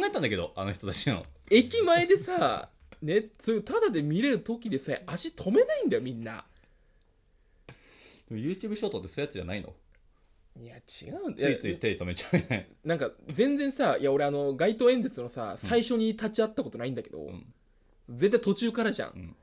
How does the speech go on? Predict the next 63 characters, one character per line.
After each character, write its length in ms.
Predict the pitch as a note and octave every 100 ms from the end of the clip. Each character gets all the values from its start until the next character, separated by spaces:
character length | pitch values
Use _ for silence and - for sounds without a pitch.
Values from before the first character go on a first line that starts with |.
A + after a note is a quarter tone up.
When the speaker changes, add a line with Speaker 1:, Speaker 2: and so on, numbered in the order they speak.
| _ _ _ _ _ -
Speaker 1:
う 40 |
ん。 20 | D#3+
Speaker 2:
な 100 | D#3
ん 100 | C#3+
か、 60 | C#3+ - -
な 140 | F3 F3
ん 40 |
つ 80 | C3
う 20 |
の、 100 | A2
そ 100 | D3
の、 80 | C#3
聞 80 | D3 -
き 300 | - - -
た 140 | A4+
い 100 | E4
と 100 | D3
思 120 | C#3+
わ 80 | D#3+
な 40 | A#2
く 40 |
な 80 | G#2+
い？ 20 |
そ 80 | -
の、 60 |
最 260 | - D#4 F4+
初 180 | - G4
ど 140 | D#4
ん 80 | F4
な 100 | G4
こ 140 | -
と 100 | A#3+
か 120 | G#3 F3+
ら 40 |
言 120 | E3
い 60 | G3
始 180 | G3+ A3+
め 100 | F#3
て 60 |
今 160 | E3 D3+
こ 140 | -
こ 100 | F3
に 60 | D#3+
な 80 | E3+
っ 60 |
て 100 | -
ん 40 | B2
の 80 | -
か 100 | -
が 80 |
さ、 280 | A#2 A2+ G2 - - _ -
Speaker 1:
う 40 |
ん。 20 |
Speaker 2:
全 100 | D#3
く 220 | B3+ - G4
分 100 | F4
か 80 |
ん 60 | E4
な 80 | F#3
い 20 |
じ 80 | A2
ゃ 60 |
ん。 100 | D#2+